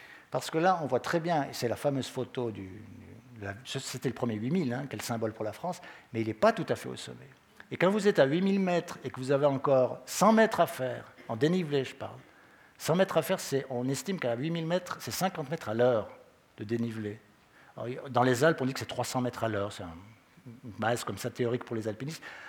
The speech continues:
À huit mille mètres, c'est cinquante mètres à l'heure. Il faut monter, ça fait deux heures, puis après il faut redescendre. Donc il y a de gros doutes sur le fait que les, les Français, en l'occurrence Herzog,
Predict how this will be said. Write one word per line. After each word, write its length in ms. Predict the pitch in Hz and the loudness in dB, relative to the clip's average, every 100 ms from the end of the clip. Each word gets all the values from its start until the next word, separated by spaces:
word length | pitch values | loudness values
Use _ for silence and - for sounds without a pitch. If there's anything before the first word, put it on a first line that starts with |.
| - | -2
À 100 | 131 | 0
huit 160 | 131 175 | 2 2
mille 120 | 165 | 2
mètres, 180 | 170 175 | 0 -2
c'est 60 | |
cinquante 340 | - 170 160 151 | -2 -2 -2 -6
mètres 200 | 151 123 | -6 -4
à 40 | |
l'heure. 260 | 117 113 113 | -2 -2 -4
Il 60 | 131 | -6
faut 120 | 117 | -2
monter, 360 | 170 190 175 | -2 0 -2
ça 140 | 156 - | -2 -6
fait 80 | 107 | -2
deux 260 | 139 156 | 0 0
heures, 100 | 135 | 0
puis 80 | 123 | -4
après 140 | - | -6
il 20 | 139 | -6
faut 100 | 117 | -4
redescendre. 380 | 127 - 104 | -4 -4 -6
Donc 300 | 101 165 - | 2 2 2
il 40 | 127 | -2
y 20 | |
a 40 | 117 - | -4 -4
de 80 | 139 | -4
gros 260 | - 190 214 | -4 -6 -4
doutes 220 | 214 214 | -4 -6
sur 140 | 165 | -4
le 80 | 139 | -4
fait 240 | - 175 | -2 -4
que 200 | - 131 139 - - - - | -2 -2 -4 -12 -20 -20 -8
les, 160 | 123 113 | -4 -4
les 100 | 139 | -4
Français, 400 | 127 127 123 165 | -4 -4 -6 -2
en 120 | 160 120 | -2 -2
l'occurrence 440 | 110 127 127 - | -4 -4 -4 -6
Herzog, 440 | 104 - 147 156 | -8 -4 -2 -2